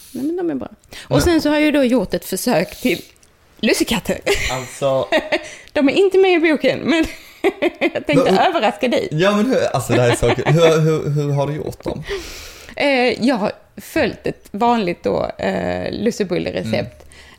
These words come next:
Speaker 2: Mm.
Speaker 1: eh, men bytt ut en del av, dragit ner lite på mjölet och lagt till vita bönor. Har jag gjort.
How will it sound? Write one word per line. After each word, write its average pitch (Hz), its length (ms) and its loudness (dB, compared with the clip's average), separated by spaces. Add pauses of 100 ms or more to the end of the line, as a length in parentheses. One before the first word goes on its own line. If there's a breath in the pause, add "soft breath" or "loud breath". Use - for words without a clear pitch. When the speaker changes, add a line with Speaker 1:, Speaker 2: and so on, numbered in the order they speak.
Speaker 2:
Mm. - 300 -4
Speaker 1:
eh, - 60 -10 (200)
men 180 400 -2
bytt 202 280 -2
ut 185 420 0
en 208 220 0
del - 320 -2
av, 170 280 -4 (100)
dragit 220 320 -2
ner 185 260 0
lite 196 280 -2
på 180 80 -6
mjölet 180 800 -4
och 185 240 -6
lagt 175 300 -6
till 180 280 -4
vita 185 240 -6
bönor. 262 340 -2 (840 loud breath)
Har - 80 -18
jag - 140 -8
gjort. - 360 -18